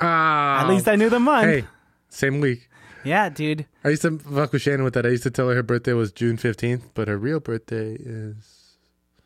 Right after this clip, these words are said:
Speaker 2: Still can't. D-, what's my birthday, dude?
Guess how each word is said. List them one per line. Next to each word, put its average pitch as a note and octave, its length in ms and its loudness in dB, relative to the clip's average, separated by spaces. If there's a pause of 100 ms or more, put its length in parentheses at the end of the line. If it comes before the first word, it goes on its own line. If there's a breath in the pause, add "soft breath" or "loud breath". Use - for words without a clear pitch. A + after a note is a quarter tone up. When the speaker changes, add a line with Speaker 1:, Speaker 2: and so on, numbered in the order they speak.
(220)
Speaker 2:
Still D3+ 300 -8
can't. D#3 380 -8 (440)
D-, G#3 80 -6
what's A3 200 -2
my G3+ 160 2
birthday, C#3+ 360 -4
dude? A#2+ 240 -8